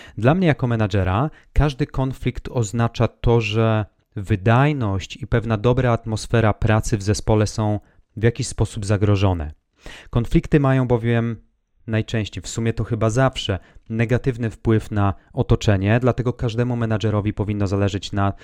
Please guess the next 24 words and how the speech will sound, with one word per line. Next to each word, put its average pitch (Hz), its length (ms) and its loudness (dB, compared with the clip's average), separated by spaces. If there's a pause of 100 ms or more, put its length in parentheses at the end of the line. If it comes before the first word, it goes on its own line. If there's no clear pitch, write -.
(200)
na 110 100 2
tym, 110 140 -4
żeby 107 200 0
jak 117 220 2
najszybciej 110 500 -6
zażegnać 107 540 -2
konflikty 101 560 -2 (380)
i 107 220 -2 (220)
nieporozumienia. 107 1000 2 (480)
Także 113 320 -2
kolejny 131 560 2
duży 113 260 0
plus 113 240 -4
posiadania 113 460 0
umiejętności 107 500 -4
negocjacyjnych 107 760 -2
to 113 100 -4
skuteczne - 580 -2
rozwiązywanie 110 680 0
takich 104 260 -4
konfliktów, - 720 -2 (440)
promując 117 720 4 (160)
jednocześnie 104 680 2
współpracę, 110 960 -2